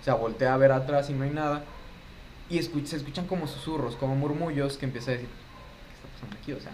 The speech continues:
no, no, no, o sea, que es-, esos murmullos eran como murmullos de lamentos, de rezos, muchas cosas combinadas, que pues el mismo señor ya estaba, supongo que hasta la chingada.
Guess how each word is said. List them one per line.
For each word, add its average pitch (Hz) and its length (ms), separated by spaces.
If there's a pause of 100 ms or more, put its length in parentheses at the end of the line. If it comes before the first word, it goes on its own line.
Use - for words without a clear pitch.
no, 117 260
no, 127 140
no, 135 140
o 127 60
sea, 131 180
que 127 80
es-, 123 100 (120)
esos 131 260
murmullos 151 520
eran 139 160
como 143 140
murmullos 131 420
de 143 80
lamentos, 143 640
de 127 80
rezos, 143 640 (580)
muchas 165 260
cosas 170 220
combinadas, 135 600 (280)
que 139 60
pues 127 160
el 113 60
mismo 113 160
señor 123 240
ya 117 60
estaba, 110 420 (760)
supongo 127 380
que 131 80
hasta - 180
la 110 120
chingada. 143 460